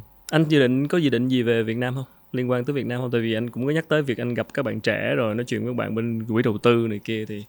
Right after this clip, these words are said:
em hơi tò mò là về cái, cái, cái, một vài cái,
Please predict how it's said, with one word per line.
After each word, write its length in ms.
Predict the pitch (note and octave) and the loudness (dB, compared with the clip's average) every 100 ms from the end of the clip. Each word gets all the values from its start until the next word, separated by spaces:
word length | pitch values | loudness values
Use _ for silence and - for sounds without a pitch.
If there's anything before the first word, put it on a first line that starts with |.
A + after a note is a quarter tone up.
| _ - - | _ -20 -6
em 120 | C#3+ | 2
hơi 80 | C#3+ | 4
tò 140 | C3+ A#2 | 6 6
mò 320 | A2+ A2 G#2+ | 4 4 2
là 160 | A2 | 0
về 260 | G#2 A2+ G#2+ | 0 0 0
cái, 440 | A2 B2+ D3 D#3 D3 | -2 -2 -2 -4 -4
cái, 220 | D3 D3 | -6 -6
cái, 260 | D3+ D3+ D3+ D3 C#3+ C#3 | -6 -4 -4 -6 -6 -8
một 140 | A#2 | -2
vài 220 | B2+ A#2 | 4 4
cái, 140 | A2+ | 2